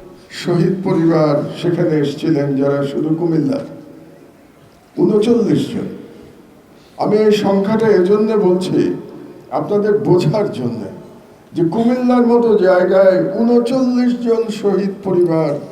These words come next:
শুধু এসছিলেন এই সম্মাননা অনুষ্ঠানে, এবং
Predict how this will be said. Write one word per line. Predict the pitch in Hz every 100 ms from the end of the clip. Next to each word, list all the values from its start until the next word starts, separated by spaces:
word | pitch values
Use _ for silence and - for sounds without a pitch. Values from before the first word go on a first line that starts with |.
| - - -
শুধু | 208 196 180
এসছিলেন | 180 190 - - 202 - - - - - - -
এই | 156 165
সম্মাননা | 147 - 156 151 151 143 123 117
অনুষ্ঠানে, | 120 120 - - - - - - - - - - - -
এবং | 117 135 127